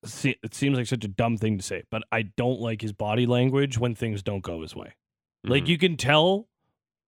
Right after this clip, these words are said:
Speaker 1: from, you know, from here, watching on T V, how upset he is at certain plays. And it just, it doesn't, I don't think it translates very well across the fan base, across the coaches, across to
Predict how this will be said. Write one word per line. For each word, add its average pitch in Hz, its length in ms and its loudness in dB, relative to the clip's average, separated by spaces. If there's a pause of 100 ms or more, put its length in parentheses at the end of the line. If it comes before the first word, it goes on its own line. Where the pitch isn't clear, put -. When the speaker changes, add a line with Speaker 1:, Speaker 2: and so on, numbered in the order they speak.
Speaker 1:
from, 123 640 2 (1200)
you 139 120 2
know, 107 240 -2 (200)
from 170 220 2
here, 180 280 2
watching 143 300 0
on 151 120 0
T 147 200 0
V, 101 300 -6 (100)
how 139 180 4
upset 131 460 0
he 120 200 2
is 104 160 -2
at 101 80 -6
certain 107 300 -4
plays. - 500 -12
And 113 180 -6
it 110 120 -4
just, - 400 -4
it 135 160 -4
doesn't, 139 360 2 (640)
I - 40 -4
don't 156 160 2
think 160 120 2
it 147 80 -2
translates 117 500 -4
very 95 180 -6
well 80 240 -12 (640)
across 139 400 2
the 117 240 2 (580)
fan 170 220 4
base, 180 420 0
across 123 360 2
the - 80 -18
coaches, 175 580 2
across 123 440 0
to 123 300 0